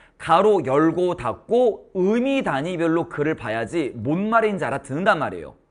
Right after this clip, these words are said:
그래서 묶어 읽고 끊어 읽기에 의미 단위별까지 간다. 총 삼십 강이고요. 십오 분짜리예요. 일부러 강의를 쪼갰습니다. 어,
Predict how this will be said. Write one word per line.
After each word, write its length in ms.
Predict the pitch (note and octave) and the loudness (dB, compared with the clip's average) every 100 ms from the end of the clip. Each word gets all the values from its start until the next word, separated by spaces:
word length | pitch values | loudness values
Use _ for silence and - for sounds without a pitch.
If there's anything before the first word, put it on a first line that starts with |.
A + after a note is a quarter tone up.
| _ _ | _ _
그래서 440 | C#3 D#3 E3+ - - _ _ _ _ _ | -6 0 0 -2 -16 _ _ _ _ _
묶어 600 | A#2+ E3 - - A3 A3 | -6 -6 -6 0 4 4
읽고 720 | G3+ F#3+ - - B3 A#3+ - | 4 -4 -6 -4 -2 -2 -8
끊어 380 | - C4+ C4 B3+ | -4 -2 0 0
읽기에 680 | F3 D#3 - C3+ G3 - _ _ _ _ - | 0 -4 -4 -2 -2 -4 _ _ _ _ -6
의미 340 | D3+ E3+ G3 | 0 0 0
단위별까지 580 | - A#2+ C3 C#3 C3+ A#2+ | -4 -6 -4 -2 -2 -4
간다. 640 | - C#3+ C#3 A2 A#2 F2 D#2 _ _ _ _ _ _ _ | -6 -4 -2 0 0 -4 -12 _ _ _ _ _ _ _
총 420 | - C4+ A#3 G3 - | 0 0 0 -8 -18
삼십 460 | - C#4+ C#4 - | -12 -6 -4 -4
강이고요. 680 | - G3+ D#3+ A2 C#3 A2+ D#2+ _ _ _ _ _ _ _ | 2 2 0 0 2 0 -2 _ _ _ _ _ _ _
십오 600 | - - D4 C3+ B2 D3 | -14 -2 -2 -2 -2 0
분짜리예요. 520 | A#3+ B3 F3+ A#2+ G#2 G3 | -2 -2 -2 -2 -4 -2
일부러 600 | G#3 A#3 G3 A3 G3+ - | 0 0 2 2 0 -10
강의를 640 | - C#3+ D3 D#3 D#3 D3 - | -8 0 0 0 -2 -2 -4
쪼갰습니다. 640 | D4 C#4 - C#3+ A2 F2+ - _ _ - _ | -4 -2 -4 -6 -10 -10 -14 _ _ -20 _
어, 640 | - E3 E3 E3 D3+ - | 2 6 6 6 4 0